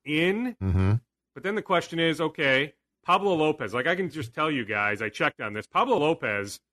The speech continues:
Speaker 1: as of last night when he left Target Field, was not told, "Hey, you're starting Saturday," or, "Hey, you're starting Sunday." So this would be maybe reckless speculation, more a hunch. I think you go Lopez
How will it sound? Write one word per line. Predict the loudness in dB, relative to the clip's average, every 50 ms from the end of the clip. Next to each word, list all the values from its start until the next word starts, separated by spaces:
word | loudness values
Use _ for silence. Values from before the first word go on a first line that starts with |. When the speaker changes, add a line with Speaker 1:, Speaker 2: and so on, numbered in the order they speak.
| _ _ -2
Speaker 1:
as | -2 0 0 0
of | -2 2
last | 2 4 4 2 0 -2
night | -6 -6 -6
when | -4 -4
he | -6 -2
left | -2 -2 -2 -4 -6 -16 -8
Target | -4 -2 -2 -2 -4 -8
Field, | -8 -4 -2 -2 -2 0 -2 -4 -4 -4 -8 _ _ _ _ _ _ _
was | -10 -8 -8 -2
not | 2 4 4 4 2 0
told, | -2 0 2 2 2 2 0 -4
"Hey, | -6 -4
you're | -4 -4 -4
starting | -6 -6 -4 -4 -4 -2 -4 -6
Saturday," | -4 0 2 4 4 4 4 2 2 2 0 0 -2 -6 _ _ _ _ _ -6
or, | -4 -2
"Hey, | 0 2 2
you're | 2 2 0
starting | -4 -4 -2 -2 -2 -2 -2 -6
Sunday." | -4 0 2 2 2 2 2 -2 -4 -6 -10 _ _ _ _ _ _ _ _ _
So | -10 -4
this | -2 -2 -2 -2
would | -2 -2
be | -2 -2 0
maybe | 0 0 0 0 0
reckless | 0 0 0 0 -4 -14 -14
speculation, | -12 -12 -12 -12 -10 -8 -6 -6 -4 -6 -6 -8
more | -4 -2 0 2
a | 2 2
hunch. | 2 2 2 2 0 -4 -8 -12 -14 _ _ _ _ _ -10
I | -4
think | -4 -4 -4 -4
you | -2
go | 2 2 2
Lopez | 2 4 4 4 4 4 2 0 2 2 2 2 0 -2 -6 -8 -12